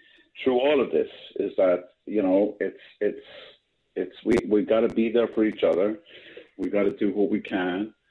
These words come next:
Um, and that's, that's my, my goal. I mean, if I've learned anything through all of this, it's like, you know what? I, I, I hope that, you know, I mean, something good has to come out of this, and I hope it's that, you know, we kinda realize what's important.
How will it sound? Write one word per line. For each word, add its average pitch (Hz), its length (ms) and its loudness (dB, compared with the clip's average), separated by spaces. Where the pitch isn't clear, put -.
Um, 87 480 -8
and 92 140 -6
that's, 101 220 -2
that's 101 200 -2
my, 110 260 2
my 113 220 2
goal. 101 380 4
I 101 40 2
mean, 107 200 2
if 107 120 0
I've 120 180 4
learned 123 340 2
anything 123 400 0
through 117 120 4
all 117 140 4
of 110 80 2
this, 131 260 4
it's - 120 -14
like, 98 180 0
you 95 60 -4
know 107 100 0
what? 113 280 0
I, 110 60 0
I, 120 360 0
I 131 40 2
hope 165 320 -2
that, 123 260 0
you 120 100 0
know, 101 120 2
I - 20 2
mean, 113 360 0
something 151 280 2
good 127 280 2
has 123 240 0
to - 80 -6
come 127 200 2
out 127 120 2
of 131 100 2
this, 135 180 4
and 117 100 -2
I 117 60 -2
hope 127 220 2
it's - 200 -8
that, 127 240 -2
you 117 100 -2
know, 110 60 0
we 110 160 2
kinda 127 300 0
realize 113 540 2
what's 113 240 -6
important. 101 480 -4